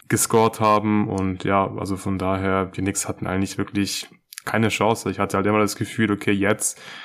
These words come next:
gegen so eine Lineup, da müssen die Knicks einen Run starten. Das haben sie nie hinbekommen. Das ist auch aber keine große Überraschung, weil,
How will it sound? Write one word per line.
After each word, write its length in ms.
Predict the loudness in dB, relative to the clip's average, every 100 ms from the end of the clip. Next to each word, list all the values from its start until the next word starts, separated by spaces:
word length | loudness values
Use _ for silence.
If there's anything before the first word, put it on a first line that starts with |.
| -8
gegen 200 | -4 -2
so 80 | 2
eine 120 | 2
Lineup, 580 | 4 4 4 2 0 -4
da 100 | -4
müssen 300 | -2 0 0
die 80 | 2
Knicks 340 | 2 0 -4
einen 80 | 0
Run 200 | 2 2
starten. 580 | 2 2 4 2 2 0 -8
Das 200 | -4 0
haben 160 | 0
sie 100 | 2
nie 160 | 2 4
hinbekommen. 720 | 4 4 2 -2 -4 -4 -4
Das 80 | -2
ist 60 |
auch 240 | -2 -4 -2
aber 160 | 0
keine 240 | 0 0 0
große 360 | 2 0 0
Überraschung, 680 | -2 0 2 2 2 2 2
weil, 260 | 2 2